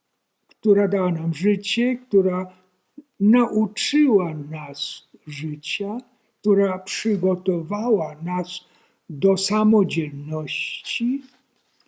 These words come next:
Tam w rodzinie dojrzewaliśmy cieleśnie i psychicznie. Więź krwi za to s-, przecież jest najsilniejszą więzią. Człowiek wychowany bez rodziny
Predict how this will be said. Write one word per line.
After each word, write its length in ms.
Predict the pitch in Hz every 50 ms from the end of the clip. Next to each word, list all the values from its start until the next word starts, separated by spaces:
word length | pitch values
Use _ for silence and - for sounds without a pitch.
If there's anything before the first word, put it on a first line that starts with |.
| _ _ _ _ _
Tam 200 | - 214 214 208
w 40 | 185
rodzinie 460 | 208 226 196 - 262 269 294 285 247
dojrzewaliśmy 1120 | 196 226 208 180 165 214 208 202 196 240 247 240 247 226 208 196 190 - - 202 202 196
cieleśnie 840 | 196 - - 190 180 190 196 214 240 247 233 - - - 220 202 180 170 - _ _ _ _ _ -
i 120 | 226 226
psychicznie. 1120 | - - - - 185 170 - - - 170 170 - - - - - - 196 202 220 240 262 269 - _ _ _ _ _ _ _ _ _ _ _ _ _ _ _ _ _ _ _ _ _ -
Więź 540 | 175 147 151 240 285 294 311 277 - - -
krwi 440 | - - - - - 247 254 240
za 240 | 185 - 196 180 170
to 340 | 170 - 226 226 240 - _ _ _ _ _ _ _
s-, 220 | - - - - _
przecież 360 | - - 226 220 - 254 202
jest 140 | 226 214 185
najsilniejszą 1600 | 196 196 202 202 214 202 - - - - - 214 180 175 175 170 175 185 233 262 277 277 269 - - - - 233 226 233 233 220 - - -
więzią. 920 | 143 143 156 226 269 277 269 240 214 180 156 - 170 160 151 147 139 135 _ _ _ _ _ _ _ _ _ _ _ _ _
Człowiek 760 | - - 196 185 180 175 165 190 202 214 226 214 - - _ _ _ _ _ _ _ _ _ _ _ _ _ _ _ _ _ _ _
wychowany 720 | 185 175 - - 175 165 156 156 185 214 233 240 226 214 180
bez 300 | 151 185 202 196 - -
rodziny 720 | 170 175 170 156 135 156 165 190 202 190 165 143 127